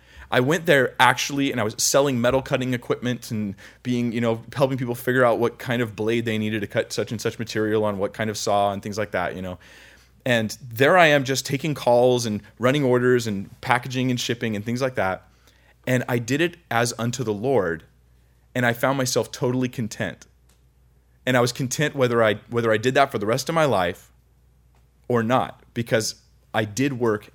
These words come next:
as a ministry. And that is the lesson that I think God had for me to learn, was that we would actually do our daily labors as unto the Lord. This is like the message of Ecclesiastes. Whatever your, whatever comes to your hand, do it as unto the Lord. That's the conclusion of the whole matter, you know.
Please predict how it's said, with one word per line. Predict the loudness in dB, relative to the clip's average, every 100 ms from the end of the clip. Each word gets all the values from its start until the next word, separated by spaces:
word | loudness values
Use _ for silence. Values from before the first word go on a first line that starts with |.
| -4
as | -4 -4 -6
a |
ministry. | -6 -4 -6 -8 -14 -18 _ _ _ _ -8 -4
And | -2
that | 4 4 4
is | 0 0
the | 0
lesson | 0 0 -2 -4
that | -4
I |
think | -6 -6
God | -4 -4
had | -2 -4
for | -4
me | -8
to | -8
learn, | -6 -6 -8 -8
was | -8
that | -4 -6 -6 _ -4
we | 0
would | 2
actually | 2 0 -6
do | -4 -2
our | -2 -2
daily | -4 -4 -4
labors | -4 -4 -4 -8 -10 -6
as | -4 -2 -4
unto | -8 -8
the | -6
Lord. | -6 -6 -4
This | -4
is | -2
like | -2 -2
the |
message | -4 -4 -6
of | -10
Ecclesiastes. | -10 -8 -6 -2 -4 -6 -14 -18 -20 _ _ _
Whatever | -2 2 2
your, | 2 -2
whatever | 0 0 0
comes | 0 -4 -4
to | -4
your |
hand, | -2 -4 -4
do | -4 -2
it |
as | -2 -4
unto | -8 -8
the |
Lord. | -6 -4 -2
That's | -4 -6
the | -10
conclusion | -12 -8 -8 -8
of | -10
the | -8
whole | -8
matter, | -8 -8 -10 -12
you | -16
know. | -16